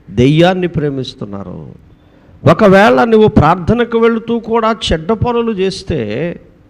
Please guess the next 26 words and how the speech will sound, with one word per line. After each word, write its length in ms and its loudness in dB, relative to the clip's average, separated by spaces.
నీవు 360 0
ఒక 180 -4
రోజున 440 -2
బాధపడక 800 -6
తప్పదు, 520 -12
వేదన 560 2
పడక 380 -4
తప్పదు, 480 -8
కన్నీరు 680 -2
కార్చడం 500 -6
తప్పదు, 380 -8
ఆరని 440 2
అగ్నిగుండంలో 840 -2
ఉండడం 460 -6
తప్పదు. 340 -12
అందుకని 340 -6
ప్రభు 300 0
అంటున్నాడు, 340 -2
"నన్ను 400 -2
ప్రేమించండి." 1080 -6
ఒక 140 -6
రోజున 400 -2
దేవుడు 580 0
పేతురు 440 2
గారిని 420 0
అడిగాడు. 540 0